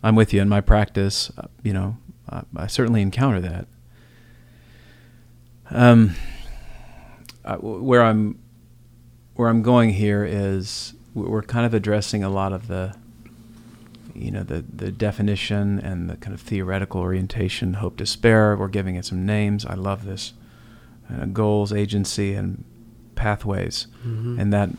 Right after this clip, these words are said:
Speaker 1: to, to assess somebody's, um, uh, the presence of those variables in their life.
Speaker 2: Yeah.
Speaker 1: And how those things interact with each other, and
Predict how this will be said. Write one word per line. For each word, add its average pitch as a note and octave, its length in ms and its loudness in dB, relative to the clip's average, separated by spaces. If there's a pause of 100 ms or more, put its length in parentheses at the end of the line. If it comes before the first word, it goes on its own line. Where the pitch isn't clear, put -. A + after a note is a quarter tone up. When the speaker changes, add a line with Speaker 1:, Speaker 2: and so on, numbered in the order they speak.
(180)
Speaker 1:
to, G2 120 2
to - 220 -2
assess G#2 680 0
somebody's, G2 760 -2 (920)
um, - 640 -12 (1000)
uh, - 40 -20 (1600)
the - 80 -4
presence A2+ 460 8
of F#2+ 100 -2
those G2+ 260 2
variables G2 600 -2
in F#2 80 -4
their F2+ 140 -4
life. - 360 -8 (100)
Speaker 2:
Yeah. A2 160 -6 (380)
Speaker 1:
And G#2 240 4
how G#2 240 4
those G2+ 280 2
things G2 360 0
interact G2 460 -2
with G2+ 100 -8
each G2 180 -6
other, G2+ 380 -6
and G2 240 -4